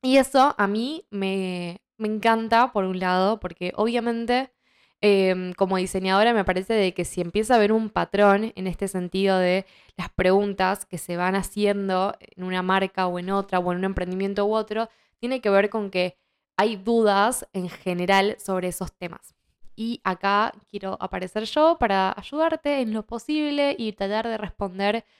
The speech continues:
desde mi humilde opinión, desde mi perspectiva, desde mi conocimiento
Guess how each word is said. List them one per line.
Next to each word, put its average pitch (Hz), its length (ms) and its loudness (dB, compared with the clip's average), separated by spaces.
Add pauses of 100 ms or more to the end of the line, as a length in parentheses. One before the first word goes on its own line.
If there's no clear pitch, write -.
(160)
desde 202 260 0
mi 262 220 -4
humilde 214 340 -2
opinión, 196 500 -2
desde 180 220 -4
mi 196 180 -4
perspectiva, 208 880 0
desde 190 200 -2
mi 202 120 -8
conocimiento 233 960 -4